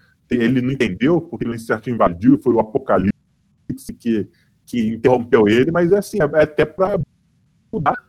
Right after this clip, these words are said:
pra luta desse próximo show, né, que é Lance Archer contra Apocalipse. Então tá aí o motivo do Archer ter invadido e ter sido interrompido pelo Apocalipse.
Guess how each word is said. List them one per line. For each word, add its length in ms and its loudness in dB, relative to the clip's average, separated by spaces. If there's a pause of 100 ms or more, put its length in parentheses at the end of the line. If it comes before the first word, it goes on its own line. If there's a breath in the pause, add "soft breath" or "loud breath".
(200)
pra 260 2
luta 400 0
desse 400 -4
próximo 240 -4
show, 280 -2
né, 100 -6
que 180 -6
é 180 4
Lance 320 2
Archer 240 -4
contra 240 -6
Apocalipse. 600 0 (880)
Então 320 -2
tá 180 0
aí 140 6
o 40 2
motivo 720 -2
do 240 -2 (300)
Archer 340 -2
ter 160 -4
invadido 600 0 (420)
e 40 -8
ter 180 -2
sido 220 -8
interrompido 540 -2
pelo 200 2
Apocalipse. 920 0